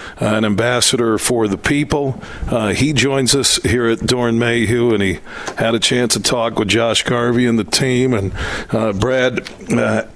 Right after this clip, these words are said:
Atkin and his family, uh, his son was so excited to meet you. That, that's the stuff where I step back, Herman, and I, I, I see you feel it too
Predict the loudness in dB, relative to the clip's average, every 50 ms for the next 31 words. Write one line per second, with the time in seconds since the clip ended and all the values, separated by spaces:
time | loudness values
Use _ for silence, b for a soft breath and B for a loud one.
0 | -4 -2 -2 0 0 0 0 0 0 0 2 0 0 -2 B B B B B B
1 | B B 0 0 2 2 2 2 0 0 0 2 2 2 2 2 2 2 2 2
2 | 2 2 2 2 0 2 2 2 2 2 2 2 2 2 2 2 2 2 2 2
3 | 0 0 0 0 0 2 2 2 0 0 0 0 0 0 0 0 0 0 0 0
4 | 0 0 0 2 2 2 2 2 2 0 0 0 0 0 0 0 2 0 2 0
5 | 0 -2 0 0 0 0 0 0 -2 -4 -8 B B B B B B -4 -2 0
6 | 2 2 2 2 0 -2 -2 B B B B B B B B B 0 0 2 2
7 | 0 2 2 2 2 2 2 2 2 2 2 2 4 4 2 2 2 2 2 2
8 | 2 2 2 2 0 0 -2 0 0 2 2 2 2 0